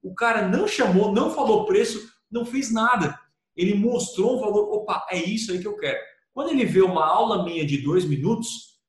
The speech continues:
ele vê no Facebook e fala, "Opa, é isso aí que eu quero." Eu não sei chamar o cara. Eu dou ali um, é, é, é, quando você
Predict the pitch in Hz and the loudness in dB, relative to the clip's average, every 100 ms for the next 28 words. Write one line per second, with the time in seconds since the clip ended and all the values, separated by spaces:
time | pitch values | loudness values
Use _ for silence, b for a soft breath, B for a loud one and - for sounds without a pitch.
0 | _ _ 151 147 143 175 151 156 147 170 | _ _ -8 -4 -2 -4 -4 -6 -6 -8
1 | 185 185 180 - 208 170 - 175 180 233 | -10 -4 -4 0 0 0 -4 -4 -4 -4
2 | - 196 185 - 220 156 139 - _ _ | -6 -6 -6 -6 -6 -4 -4 -6 _ _
3 | _ _ _ _ _ _ - 185 185 226 | _ _ _ _ _ _ -4 -2 -2 -2
4 | 196 165 139 131 - - - _ _ _ | -2 -2 -2 -4 -6 -12 -20 _ _ _
5 | _ _ _ _ _ 165 151 160 226 233 | _ _ _ _ _ -2 2 4 6 6
6 | 190 165 151 147 151 160 160 160 160 151 | 4 4 2 0 -2 -4 -4 -4 -2 -2
7 | 143 214 226 202 - 196 151 143 - - | -2 -4 -4 -6 -2 0 0 -2 -6 -14